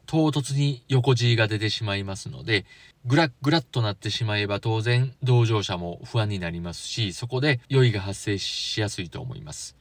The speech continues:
逆にこれがハンドル操作が上手にすることで、横Gが発生したとしても唐突な横Gというのは感じにくいわけです。ですけど、横Gをある程度自分の体で感じるというのが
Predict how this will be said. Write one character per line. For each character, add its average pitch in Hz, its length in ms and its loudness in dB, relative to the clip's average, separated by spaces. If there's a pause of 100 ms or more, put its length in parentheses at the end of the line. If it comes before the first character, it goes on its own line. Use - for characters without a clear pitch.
(340)
逆 135 220 0
に 147 80 2
こ 143 100 0
れ 143 100 2
が 143 120 4
ハ 151 100 2
ン 156 80 0
ド 156 100 0
ル 151 120 0
操 135 220 -2
作 107 120 -2
が 95 100 -2
上 104 280 -2
手 87 100 -12
に 82 280 -8
す - 220 -6
る 104 80 -4
こ 101 140 -6
と - 160 -10
で、 101 280 -4 (220)
横 147 260 2
G 139 200 2
が 135 80 4
発 127 200 0
生 139 160 2
し 127 60 -2
た 131 80 -4
と - 280 -8
し - 100 -8
て 113 80 -6
も 117 240 0 (160)
唐 165 240 4
突 147 220 -2
な 147 140 6
横 135 260 4
G 131 120 2
と 139 100 -2
い - 20 0
う - 20 0
の 131 60 0
は 107 80 -2
感 98 240 -2
じ 95 100 -6
に 87 140 -8
く - 160 -12
い 127 40 -12
わ 117 60 -14
け - 80 -20
で 127 60 -18
す。 - 180 -14 (160)
で 175 120 0
す - 120 -8
け 185 80 0
ど、 226 280 -6
横 127 260 2
G 123 140 2
を 147 100 2
あ 117 40 0
る 113 60 0
程 117 140 0
度 107 100 -2
自 92 140 -8
分 98 100 -6
の 95 80 -6
体 107 300 -2
で 123 80 0
感 95 240 -6
じ 95 100 -8
る 92 80 -10
と 95 140 -4
い - 20 -4
う 95 40 -8
の 113 100 -6
が 139 200 0